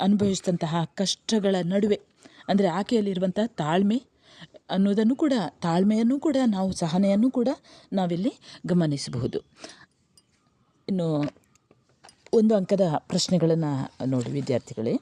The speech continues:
ಅದಕ್ಕಿಂತ ಮೊದಲು ತಾಯಿ ಅನ್ನುವಂಥದ್ದು ಟಿಪ್ಪಣಿಗೆ ಬರ್ಬೋದು ನಾಲ್ಕು ಅಂಕಗಳಿಗೆ. ಇದನ್ನು ಸ್ವಲ್ಪ ಶ-, ಶಾರ್ಟಾಗಿ ಬರ್ಕೊಳ್ಳಿ, ಸಂಕ್ಷಿಪ್ತವಾಗಿ ಬರ್ಕೊಳ್ಳಿ. ಹಾಗೆ ಪದ್ಯದ ಭಾವಾರ್ಥ ಕೇಳ್ಬೋದು. ನನ್ನ ನೆನಪಲ್ಲಿ ಮಾತ್ರ ಹರಿಯುತ್ತಲೇ ಇದೆ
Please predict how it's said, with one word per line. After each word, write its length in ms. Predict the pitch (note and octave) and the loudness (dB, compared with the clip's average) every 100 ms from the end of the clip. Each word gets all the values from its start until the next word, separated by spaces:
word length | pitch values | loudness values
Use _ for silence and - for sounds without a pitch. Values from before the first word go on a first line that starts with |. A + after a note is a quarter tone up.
| _ _ _ - - | _ _ _ -20 -6
ಅದಕ್ಕಿಂತ 280 | A#3 B3+ A#3+ | -2 2 4
ಮೊದಲು 640 | B3+ B3+ C#4+ A#3+ F#3+ - _ _ | 4 2 0 0 -2 -6 _ _
ತಾಯಿ 360 | G#3+ G3+ A#3 A#3+ | 0 2 2 0
ಅನ್ನುವಂಥದ್ದು 520 | G#3+ G3+ F#3 F#3 C4 | -2 -4 -4 -2 -2
ಟಿಪ್ಪಣಿಗೆ 560 | - G#3+ - A#3+ A#3+ B3+ | 2 0 2 2 2 2
ಬರ್ಬೋದು 380 | G3+ D#3+ D3+ | 0 2 0
ನಾಲ್ಕು 280 | D#3+ E3 E3+ | 2 -2 0
ಅಂಕಗಳಿಗೆ. 500 | E3 - C#3+ D3 C#3+ A3+ - - - - | -2 -2 -4 -4 -4 -6 -6 -18 -14 -8
ಇದನ್ನು 240 | - D4+ F4 | -2 0 0
ಸ್ವಲ್ಪ 280 | D#4+ C#4 C#4+ | -2 -2 -4
ಶ-, 100 | - | -6
ಶಾರ್ಟಾಗಿ 540 | - A#3+ G#3+ A#3 A3 B3 | -4 0 0 0 -2 -2
ಬರ್ಕೊಳ್ಳಿ, 640 | F#3 D3+ - - D3 - | -4 -6 -8 -4 -2 -2
ಸಂಕ್ಷಿಪ್ತವಾಗಿ 640 | B3+ F3+ F3 - D3 D#3 E3+ | 0 -2 -2 -6 -6 -6 -4
ಬರ್ಕೊಳ್ಳಿ. 440 | C3+ - C3+ - C#4+ - - - - | -6 -6 -8 -6 -6 -8 -16 -16 -6
ಹಾಗೆ 240 | A#3+ B3+ | -2 0
ಪದ್ಯದ 320 | C4+ B3+ B3 B3 A#3 | 2 2 2 2 2
ಭಾವಾರ್ಥ 580 | G#3+ F3 D#3+ G3 G#3+ - - | -2 -4 0 2 0 0 0
ಕೇಳ್ಬೋದು. 480 | E3+ C3+ C#3+ A#2+ - _ - - - - A3 | 0 0 -2 -4 -8 _ -20 -20 -20 -4 2
ನನ್ನ 240 | A3+ A3+ A#3 | 4 4 2
ನೆನಪಲ್ಲಿ 480 | G#3 G3 F3+ F3+ | 0 0 0 0
ಮಾತ್ರ 380 | E3+ E3 - - A3 E4 - - | 0 0 -2 -2 -2 -2 -12 -12
ಹರಿಯುತ್ತಲೇ 840 | - G3 F#3+ G3 - F#3+ F#3+ G3 | 0 2 2 -2 -2 0 2 0
ಇದೆ 380 | F3 D#3+ D#3 D#3 | 0 2 2 0